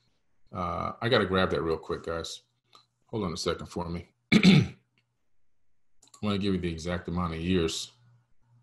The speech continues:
See here.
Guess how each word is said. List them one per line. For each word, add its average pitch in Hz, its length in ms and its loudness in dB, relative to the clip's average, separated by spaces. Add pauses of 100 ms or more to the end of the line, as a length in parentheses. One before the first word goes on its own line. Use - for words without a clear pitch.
(3000)
See - 140 -6
here. - 280 -10